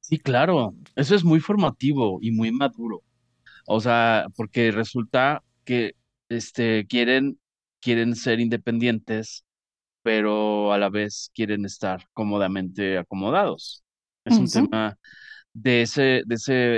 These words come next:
Speaker 1: de esa visión paternalista. Está padre, o sea, vivir en un nido a gusto, conviviendo, pero también al momento que la vida los arroje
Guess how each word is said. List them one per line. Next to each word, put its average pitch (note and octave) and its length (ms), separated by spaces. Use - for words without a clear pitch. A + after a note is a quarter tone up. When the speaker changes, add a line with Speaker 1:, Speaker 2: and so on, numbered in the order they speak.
Speaker 1:
de A2+ 100
esa A#2+ 160
visión B2 300
paternalista. G#2+ 1160
Está D3+ 140
padre, C3+ 480
o - 80
sea, A2 160
vivir A2+ 340
en A#2+ 140
un A#2 380
nido B2+ 840
a G#2+ 180
gusto, A#2+ 560
conviviendo, A2+ 640
pero C3+ 320
también C#3+ 800
al B2 120
momento A#2+ 400
que - 60
la A2+ 140
vida B2+ 260
los D3 240
arroje A#2+ 600